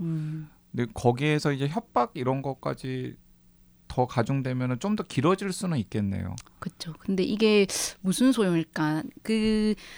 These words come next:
Speaker 1: 가해자가 하는 발언들 중에 보면 "얘 때문에 그랬다. 얘가
Speaker 2: 음.
Speaker 1: 공론화시켜서 그렇다." 이러는데 저희가 일 심 때는 공론화가 안 됐었어요. 근데 이게 완벽하게 허위 주장이긴 한데 그래도 뭔가 이 사람이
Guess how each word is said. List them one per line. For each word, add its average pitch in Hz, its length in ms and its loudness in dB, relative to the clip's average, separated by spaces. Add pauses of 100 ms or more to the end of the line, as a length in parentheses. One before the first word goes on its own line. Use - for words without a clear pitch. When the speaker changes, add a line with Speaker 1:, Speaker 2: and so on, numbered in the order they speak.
(100)
Speaker 1:
가해자가 202 1000 4 (220)
하는 269 440 2
발언들 208 420 4
중에 160 220 2
보면 175 360 2 (480)
"얘 185 180 6
때문에 196 500 2
그랬다. - 480 -12 (300)
얘가 208 280 6
Speaker 2:
음. 196 80 2
Speaker 1:
공론화시켜서 196 720 0
그렇다." - 460 0 (340)
이러는데 196 680 2
저희가 202 480 0
일 320 160 2
심 392 200 -2
때는 180 200 0
공론화가 202 560 0
안 156 160 -4
됐었어요. 165 640 -4 (340)
근데 208 340 2
이게 185 220 0 (180)
완벽하게 233 600 0
허위 311 280 0
주장이긴 202 460 0
한데 202 360 2 (380)
그래도 269 380 6
뭔가 190 380 6
이 226 100 0
사람이 262 540 4